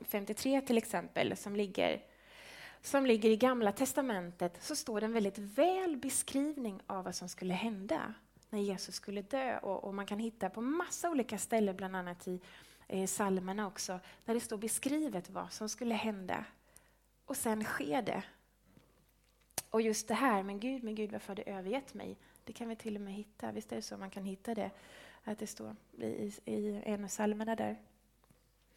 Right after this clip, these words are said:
Jag ska läsa Hebreerbrevet också, fyra och femton, för det här är så ruskigt bra. Och det gör sannoliken att det här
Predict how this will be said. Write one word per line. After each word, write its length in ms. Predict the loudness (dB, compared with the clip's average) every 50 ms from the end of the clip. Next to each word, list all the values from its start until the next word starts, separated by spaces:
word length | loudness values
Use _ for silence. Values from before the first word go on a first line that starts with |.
| -12 -12 -12 -12 -16 -16 -18 -12 -4
Jag 100 | -4 -2
ska 140 | 2 6 10
läsa 320 | 10 10 10 8 4 0
Hebreerbrevet 960 | 0 2 2 0 0 2 4 4 6 6 6 6 6 4 4 4 4 0 -2 -4
också, 280 | -4 -4 -2 -2 -2
fyra 460 | -2 -2 -2 -2 0 2 2 4 2
och 80 | 2 2
femton, 720 | 2 4 4 4 4 2 -4 -4 0 0 0 0 0 -4
för 100 | 0 2
det 60 | 4
här 200 | 6 6 6 6
är 60 | 6
så 280 | 4 2 0 0 0 0 -2 -4 -18 _ -2
ruskigt 720 | 0 2 4 2 2 2 0 -2 -2 -2 -2 -4 -2 0 2
bra. 400 | 6 6 8 8 6 4 2 2 -2 -16 -20 -20 -20 -20
Och 280 | -20 -12 -4 0 2 2
det 80 | 4
gör 220 | 4 4 4 4 2
sannoliken 680 | 4 8 8 8 8 8 8 8 8 8 6 4 2
att 140 | 2 0 -2
det 60 | 0
här 220 | 2 2 2 2